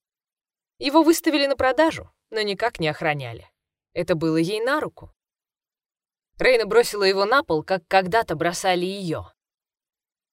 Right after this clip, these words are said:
И магией захлопнула дверь в их клетке. Встала напротив него,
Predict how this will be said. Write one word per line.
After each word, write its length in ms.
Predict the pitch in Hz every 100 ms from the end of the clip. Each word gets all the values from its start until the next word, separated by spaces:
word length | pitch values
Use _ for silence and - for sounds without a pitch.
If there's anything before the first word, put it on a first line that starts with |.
| _ _ _
И 120 | 190
магией 480 | 214 247 202 151 151
захлопнула 640 | 147 170 185 170 170 175 185
дверь 280 | 185 185
в 80 | 143
их 160 | 151 -
клетке. 520 | 160 143 - - _ _ _ _ _ _ _ _ _ _ _ _ _ _
Встала 400 | - - 311 285
напротив 520 | 262 254 247 247 226
него, 400 | 220 208 196 190